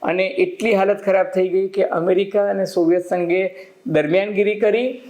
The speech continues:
અને યુદ્ધ વિરામ થયું અને ત્યારબાદ તાશ્કંદ કરાર પર સહી સિક્કા થયા. એ તાશ્કંદ કરાર જે થયો એને કારણે શાંતિ તો થઈ, પરંતુ છતાં પાકિસ્તાન જે છે હાર્યો જુગારી બમણું રમે એમ ઓગણીસો ને એકોતેરમાં ફરીવાર એને ભા-,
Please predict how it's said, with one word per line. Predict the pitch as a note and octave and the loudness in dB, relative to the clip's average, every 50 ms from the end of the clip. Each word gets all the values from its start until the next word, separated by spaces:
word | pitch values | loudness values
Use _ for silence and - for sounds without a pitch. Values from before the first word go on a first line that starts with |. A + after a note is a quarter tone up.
| - - | -14 -4
અને | - F#3 F#3+ G3+ G#3+ A3 A3 A3+ G#3 F3 | -2 -2 0 0 0 0 -2 -2 0 0
યુદ્ધ | F#3+ G3 E3+ F3 | 0 0 0 0
વિરામ | G3+ G3 G3 F#3+ F#3 F#3+ F#3 F3+ | 0 0 2 0 0 0 -2 -4
થયું | - - F3 F3 F3+ G3+ G#3 G#3 - - | -4 -2 0 0 0 0 -2 -2 -2 -2
અને | F#3 F3+ F#3 F3+ - - - - | 0 0 0 -2 -2 -8 -4 0
ત્યારબાદ | E3+ F3 F3+ F3+ F#3 F3 F3 F3 F3 F3+ | 2 2 2 0 0 0 2 2 2 2
તાશ્કંદ | F3 - - F#3 E3+ E3 - - F#3+ F3+ | 0 -2 -4 -2 -2 -2 -4 -6 -6 -4
કરાર | F3+ - F3 E3 E3 D#3 D3+ | -2 -2 0 0 0 -2 0
પર | - G3 G#3 - - - - - _ _ _ _ _ _ | 0 -2 -2 -2 -6 -14 -20 -20 _ _ _ _ _ _
સહી | - - F3+ E3+ | -2 0 0 2
સિક્કા | E3+ E3+ E3+ - - - D3+ | 2 0 -2 -2 0 0 -2
થયા. | D3 - D#3+ D3+ D3 C#3 C3+ D3 - - | 0 0 2 2 2 2 0 -4 -2 0
એ | F#3+ F#3+ | 0 0
તાશ્કંદ | F#3 F#3+ - E3 E3 D#3+ - - - B3+ B3 B3 B3 A#3+ B3 | 0 0 0 0 0 0 -2 -4 -2 0 0 0 -2 -2 0
કરાર | A3+ G3 G3+ G3+ G3+ G3 G3 | 2 2 2 2 0 -2 -2
જે | F3 G3+ | -2 -2
થયો | G3+ G3 F#3+ F#3 G3 F#3 E3+ E3 - - - - - - _ _ _ _ _ _ _ _ _ _ _ _ _ _ _ - _ - | -2 0 0 0 2 2 2 0 0 -4 -10 -16 -20 -20 _ _ _ _ _ _ _ _ _ _ _ _ _ _ _ -16 _ -2
એને | F#3+ F3 F#3+ G#3 | -2 0 0 0
કારણે | G3+ G#3+ G3 G3 G3+ G3 G#3 G#3 G#3 G#3 - - - - _ - | 0 0 0 0 -2 -2 -2 -2 -4 -4 -8 -14 -20 -20 _ -6
શાંતિ | - E3 E3 E3+ F3 A#3 | -4 -2 -2 0 -2 2
તો | G3+ A3 G#3+ | 2 2 4
થઈ, | G#3+ A#3 A3+ F#3+ E3+ - - - - - - - - _ | 4 4 4 4 2 0 -2 -8 -12 -14 -16 -20 -4 _
પરંતુ | F#3 F3+ F#3 F#3+ F#3+ G3 F#3+ - F#3 | 0 0 0 2 0 0 0 0 -2
છતાં | F#3 F#3 G#3+ G3+ F#3+ F3 F3 - - - - - - _ _ _ _ | 0 2 2 2 2 2 0 -4 -8 -14 -18 -20 -20 _ _ _ _
પાકિસ્તાન | E3+ E3 - - - F#3+ - - A3+ G3+ G3+ G#3 | -2 -2 -2 -2 -4 -4 0 0 0 0 0 0
જે | F#3+ F#3+ G#3 | 2 2 0
છે | G3+ G3+ G#3+ A3 | 2 4 2 4
હાર્યો | G#3+ F#3+ D3 D3+ D3+ D#3+ E3+ G3 G#3+ | 4 2 0 0 2 4 4 4 4
જુગારી | G#3+ F#3+ G3 F3+ F#3+ F#3 F#3+ F#3+ | 2 0 0 2 2 2 2 2
બમણું | F3+ F3 E3+ F3+ F#3 F#3+ F#3 | 0 0 0 2 0 0 0
રમે | F#3+ F#3+ F#3+ F#3+ | 0 0 0 0
એમ | F#3 F3+ F3 F3+ - - | -2 -2 -2 -4 -4 -2
ઓગણીસો | - F3 E3+ F#3 G3 F#3 - G3 G3+ | 0 0 2 0 0 0 0 0 0
ને | G3+ F#3+ F3 | 0 0 0
એકોતેરમાં | - - - - - G3 G3 G3 F#3+ F3+ F3+ F#3 F3+ | 0 -2 -2 0 0 0 2 2 0 0 0 -2 -6
ફરીવાર | F3+ - F#3 F3+ G#3 G3+ G3 G3 F#3 F#3 | -4 -2 -2 0 0 0 0 0 0 0
એને | F3+ F3+ F3 F3+ F3 | -2 -2 -2 -2 -2
ભા-, | F3+ E3 D#3 D#3 E3+ - - | -2 0 0 0 0 0 -4